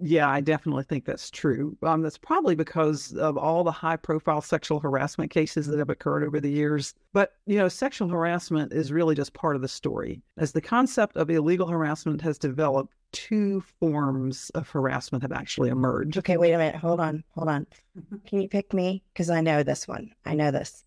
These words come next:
Speaker 2: So let's see. There is quid pro quo harassment and hostile environment harassment.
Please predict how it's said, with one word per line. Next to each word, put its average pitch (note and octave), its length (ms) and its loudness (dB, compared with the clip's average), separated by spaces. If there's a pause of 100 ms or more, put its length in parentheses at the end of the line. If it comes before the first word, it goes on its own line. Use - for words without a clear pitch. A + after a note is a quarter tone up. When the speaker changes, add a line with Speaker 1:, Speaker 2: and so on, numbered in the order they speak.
(460)
Speaker 2:
So D3+ 480 2
let's E3 280 2
see. - 520 -4 (240)
There D3+ 440 0
is D3 720 0 (180)
quid G3+ 500 0
pro G3 240 2
quo A3 400 2
harassment D4+ 640 0 (680)
and E3+ 1040 0
hostile F#3+ 480 0
environment C#3 580 0
harassment. B2 640 -4